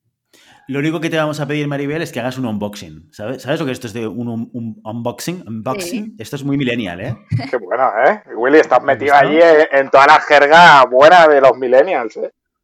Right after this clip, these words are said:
Speaker 3: Que
Speaker 1: Sí,
Speaker 3: ya no
Speaker 1: soy el
Speaker 3: son
Speaker 1: más mayor de
Speaker 3: no.
Speaker 1: los tres, pero de espíritu soy el más joven. Eso
Speaker 3: ¿Qué
Speaker 1: está
Speaker 3: quieres?
Speaker 1: clarísimo.
Speaker 3: Te voy a decir una cosa, eh, lo dices mal, porque millennial soy yo. Ahora es generación Z, chaval. Maribel es generación Z.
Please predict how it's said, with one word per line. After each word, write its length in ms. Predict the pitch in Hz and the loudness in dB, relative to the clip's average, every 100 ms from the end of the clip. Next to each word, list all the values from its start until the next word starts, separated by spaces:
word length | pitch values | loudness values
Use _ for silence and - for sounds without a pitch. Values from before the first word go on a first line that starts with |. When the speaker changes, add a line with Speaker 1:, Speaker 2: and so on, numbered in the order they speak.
| _ _ | _ _
Speaker 3:
Que 80 | 170 | 2
Speaker 1:
Sí, 60 | 165 | 4
Speaker 3:
ya 80 | |
no 60 | 202 | 4
Speaker 1:
soy 80 | 240 | 2
el 40 | 247 | 2
Speaker 3:
son 60 | |
Speaker 1:
más 120 | 139 | 0
mayor 220 | 127 131 131 | -4 -4 -2
de 60 | |
Speaker 3:
no. 60 | 127 | -2
Speaker 1:
los 60 | - | -2
tres, 360 | 147 160 202 208 | -4 -4 -6 -8
pero 320 | 135 127 123 120 | -6 -2 -2 -4
de 80 | |
espíritu 400 | 127 - 143 143 | -8 -6 -8 -6
soy 140 | 156 180 | -6 -6
el 60 | |
más 140 | 127 - | -6 -8
joven. 420 | 143 113 92 104 | -8 -8 -12 -18
Eso 140 | - 110 | -14 2
Speaker 3:
¿Qué 60 | |
Speaker 1:
está 100 | 170 | 2
Speaker 3:
quieres? 0 | 147 196 208 | 4 2 2
Speaker 1:
clarísimo. 360 | 113 82 85 _ - | -4 -14 -20 _ -2
Speaker 3:
Te 100 | 156 | 2
voy 140 | 170 | 6
a 60 | 208 | 6
decir 200 | 190 190 | 6 2
una 160 | 175 | 0
cosa, 380 | 156 160 156 117 | 0 0 0 0
eh, 420 | 135 127 127 127 127 | 0 2 4 2 0
lo 140 | 127 | -2
dices 260 | 127 135 165 | -2 -2 -2
mal, 240 | 143 143 - | 0 -2 -2
porque 260 | 131 131 120 | -4 -2 -2
millennial 540 | 120 165 190 156 208 | 2 0 2 0 -2
soy 220 | - 143 | -6 -6
yo. 200 | 131 123 - _ | -2 -4 -6 _
Ahora 220 | 123 143 | -4 -2
es 100 | 185 - | -2 -4
generación 580 | 175 160 147 - 196 - | -10 -4 -4 -4 -10 -8
Z, 300 | - 151 101 - | -4 -4 -4 -8
chaval. 300 | - 127 123 - _ _ | -4 -2 -2 -6 _ _
Maribel 380 | 131 131 151 214 | -4 0 2 2
es 120 | 226 | 0
generación 540 | - 151 147 - 220 - | -6 0 0 0 -6 -6
Z. 280 | 127 98 | -8 -6